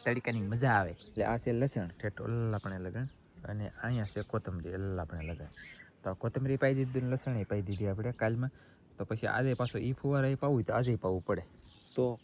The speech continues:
મેળ ખાય, નકર મેળ ખાય નહીં. એટલે આગળ તડકો વધારે નીકળે એટલે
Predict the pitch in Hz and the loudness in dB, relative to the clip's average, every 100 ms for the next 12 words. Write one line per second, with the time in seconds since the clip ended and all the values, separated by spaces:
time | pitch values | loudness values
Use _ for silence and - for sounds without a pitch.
0 | - 113 95 - 98 - - - 107 - | -8 -4 -4 0 -2 -2 -12 -8 -8 -8
1 | 101 101 101 - 120 127 - 107 107 - | -6 -4 -4 0 -2 -2 -8 -4 -4 -4
2 | - - - - 107 127 151 - - 117 | -8 -8 -14 -10 -4 -4 -4 -10 0 2
3 | 110 104 131 127 127 135 131 123 151 120 | 2 4 2 4 2 2 0 0 0 2
4 | 110 110 117 | 0 -2 -8